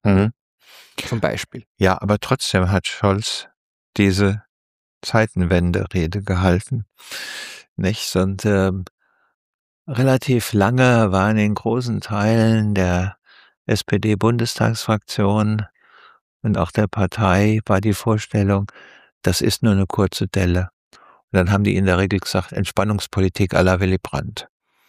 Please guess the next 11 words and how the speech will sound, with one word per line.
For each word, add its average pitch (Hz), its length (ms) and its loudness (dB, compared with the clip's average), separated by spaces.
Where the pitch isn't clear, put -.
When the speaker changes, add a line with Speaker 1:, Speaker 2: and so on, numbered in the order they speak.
Speaker 1:
äh, 95 160 2
zurück. - 640 -4
Das 101 220 0
heißt, 120 480 0
Scholz 117 560 0
hat 110 180 -2
sich, - 400 -8
äh, - 180 -6
sozusagen 113 560 -2
auf 110 180 0
einem 113 380 -2